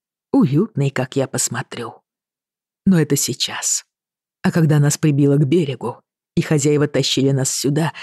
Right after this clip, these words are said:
я почти ничего не помню. Слышал только, что местность называют «жемчуга». Может быть, и по-другому. Я не расслышал хорошенько».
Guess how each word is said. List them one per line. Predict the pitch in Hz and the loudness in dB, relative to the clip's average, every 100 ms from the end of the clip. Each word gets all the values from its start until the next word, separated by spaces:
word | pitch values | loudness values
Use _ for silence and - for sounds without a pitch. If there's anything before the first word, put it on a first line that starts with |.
| - _ | -20 _
я | 240 233 | 0 0
почти | - 135 - 151 | 0 -2 0 0
ничего | 143 - 135 | 0 0 -2
не | 127 135 | -2 -4
помню. | - 117 98 110 - - _ _ _ _ _ | -6 -10 -12 -16 -18 -20 _ _ _ _ _
Слышал | - 247 - 151 | -2 0 2 -2
только, | - 151 143 | 0 0 2
что | 143 - 143 | -2 0 0
местность | 147 156 - 139 - - - _ | 2 0 0 -4 -4 -10 -14 _
называют | 180 147 139 131 123 | 2 2 2 2 0
«жемчуга». | 127 135 - 139 127 - - - _ _ _ _ _ _ - | 0 -2 0 -4 -4 -8 -8 -14 _ _ _ _ _ _ 0
Может | 240 220 | 2 2
быть, | 190 220 | 2 2
и | 220 | 2
по-другому. | 220 185 226 254 156 110 - _ _ _ _ _ | 0 0 0 0 -4 -8 -16 _ _ _ _ _
Я | 233 269 | 0 0
не | 135 | 2
расслышал | 135 147 - 170 - | 0 0 0 0 0
хорошенько». | 135 - 123 - - 120 - - - | -4 -6 -6 -4 -6 -10 -12 -12 -12